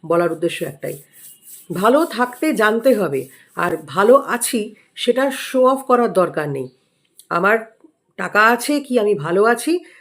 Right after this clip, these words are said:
তার জন্য ভিডিও করার দরকার নেই। যে ভালো থাকার মানুষ বুঝতেই পারবে ও মন থেকে ভালো, তার চোখ মুখে বোঝা যাবে। একটা ফোর্স করে হাসি, ফোর্স করে খুশি, ভীষণ হ্যাপি,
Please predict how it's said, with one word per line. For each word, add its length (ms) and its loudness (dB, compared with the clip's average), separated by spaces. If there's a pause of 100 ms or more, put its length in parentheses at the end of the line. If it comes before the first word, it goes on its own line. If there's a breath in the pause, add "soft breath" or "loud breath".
(120)
তার 220 -2
জন্য 600 2 (360)
ভিডিও 260 2
করার 280 0
দরকার 340 -6
নেই। 240 -14 (800)
যে 280 4 (280)
ভালো 220 4
থাকার 340 2 (220)
মানুষ 340 -2
বুঝতেই 320 -2
পারবে 300 0
ও 120 4
মন 200 -2
থেকে 200 -6
ভালো, 260 -8 (300 loud breath)
তার 140 0 (260)
চোখ 220 0
মুখে 220 4
বোঝা 220 0
যাবে। 280 -8 (340)
একটা 140 -6
ফোর্স 380 -2 (360)
করে 220 8
হাসি, 480 -6
ফোর্স 300 -8
করে 240 2
খুশি, 480 -4 (340 loud breath)
ভীষণ 260 0
হ্যাপি, 500 0